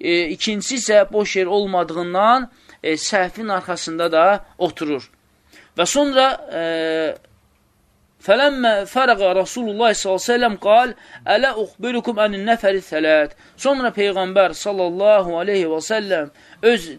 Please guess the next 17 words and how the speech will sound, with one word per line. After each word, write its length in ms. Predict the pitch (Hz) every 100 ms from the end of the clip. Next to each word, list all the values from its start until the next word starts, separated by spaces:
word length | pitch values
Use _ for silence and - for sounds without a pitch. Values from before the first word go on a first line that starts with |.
| -
dərsini, 480 | 175 170 - 190 160
məclisini 540 | 180 175 180 - 190 160
bitirəndən 560 | 180 180 175 170 151
sonra 600 | - 220 220 220 247 240 - _ 160
bildirir 440 | 202 170 202 233
ki, 340 | - 196 165 - _ -
"Məgər 360 | 196 214 202
mən 240 | 214 254 254
sizə 160 | - 190
üç 200 | 208 -
nəfərin 440 | 208 196 185 180 170
aqibəti 480 | 180 175 180 185
baxında 340 | 185 180 170 160
xəbər 320 | 160 175 175
verməyimmi?" 800 | 170 220 196 160 147 156 202 226 _ - _
Və 140 | 202 247 214 - - - -
burada 400 | 185 202 220 277